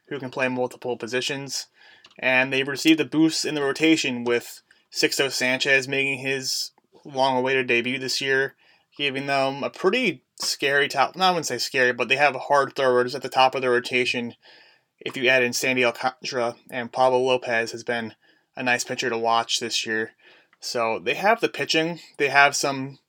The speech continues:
guys in the bull-, they have some veteran arms in the bullpen, Brad Boxberger, um, Ryan Stanek. Um, but I just don't think they're gonna have the hitting. Basically, they, they don't, they won two games out of three to the Cubs,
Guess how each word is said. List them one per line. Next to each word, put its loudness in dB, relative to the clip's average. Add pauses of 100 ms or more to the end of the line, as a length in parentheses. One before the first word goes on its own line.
(140)
guys 4
in -6
the -4
bull-, -4
they -4
have -2
some -8
veteran 0
arms 2
in -8
the -4
bullpen, -2
Brad 0
Boxberger, 0 (600)
um, -4 (180)
Ryan -2
Stanek. -2 (1120)
Um, -4
but 0
I 4
just 2
don't 0
think -6
they're 0
gonna 0
have 2
the -8
hitting. -4 (640)
Basically, 0
they, 0 (920)
they -4
don't, -4
they 4
won 4
two 4
games 2
out 4
of -2 (400)
three -2
to -8
the -8
Cubs, -2